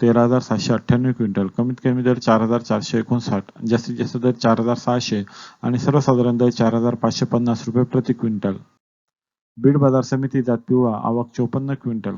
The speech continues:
कमीत कमी दर चार हजार चारशे अकरा, जास्तीत जास्त दर चार हजार पाचशे वीस आणि सर्वसाधारण दर चार हजार चारशे अडोतीस रुपये प्रति क्विंटल.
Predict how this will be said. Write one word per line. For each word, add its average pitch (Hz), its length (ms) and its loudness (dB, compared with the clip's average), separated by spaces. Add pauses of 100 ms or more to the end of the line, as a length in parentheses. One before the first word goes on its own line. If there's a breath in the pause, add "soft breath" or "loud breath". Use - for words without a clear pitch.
कमीत 127 260 -6
कमी 131 180 -4
दर 127 200 0
चार 117 260 -4
हजार 120 180 -4
चारशे 113 380 -4
अकरा, 117 320 -2 (300)
जास्तीत 113 280 -2
जास्त 123 160 -2
दर 123 160 0
चार 117 260 0
हजार 120 200 0
पाचशे 117 320 -2
वीस 120 340 0 (340 loud breath)
आणि 131 200 0
सर्वसाधारण 120 580 0
दर 123 140 4
चार 117 260 0
हजार 120 180 2
चारशे 117 340 0
अडोतीस 120 380 0
रुपये 123 220 -2
प्रति 120 300 0
क्विंटल. 101 400 -4